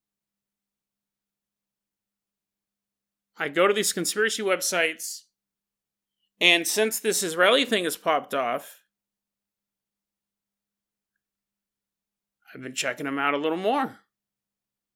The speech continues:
And while there is a tiny bit, a tiny bit of discussion, I'm not gonna say that nobody's talking about it,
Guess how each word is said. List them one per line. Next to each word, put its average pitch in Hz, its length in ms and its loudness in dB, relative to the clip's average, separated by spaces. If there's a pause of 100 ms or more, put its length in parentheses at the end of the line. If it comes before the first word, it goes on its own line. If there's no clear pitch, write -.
(640)
And 196 220 4
while 196 480 6
there 190 320 2 (160)
is 233 560 -2 (120)
a 214 400 -2
tiny 240 640 -6
bit, 208 420 -2 (120)
a 160 100 -2
tiny 226 540 -4
bit 196 180 0
of 180 140 -2
discussion, 156 560 -4
I'm 160 120 -4
not 180 120 -2
gonna 175 120 -6
say 160 200 -2
that 139 140 -4
nobody's 135 500 -4
talking 170 320 -2
about 175 240 0
it, 185 140 -4